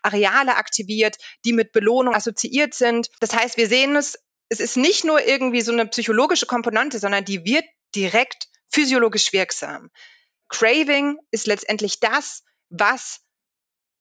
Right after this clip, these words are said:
die, äh, das, die Antizipation einer Belohnung von einem Reiz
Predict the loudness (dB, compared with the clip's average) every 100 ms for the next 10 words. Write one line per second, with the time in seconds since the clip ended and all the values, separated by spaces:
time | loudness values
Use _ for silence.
0 | -4 -2 0 2 2 2 0 -2 -4 -8
1 | -2 0 0 0 0 0 2 2 2 4
2 | 4 4 2 0 2 2 4 4 4 2
3 | 2 0 -6 _ _ _ _ _ 2 2
4 | 2 0 0 0 2 2 0 -8 -16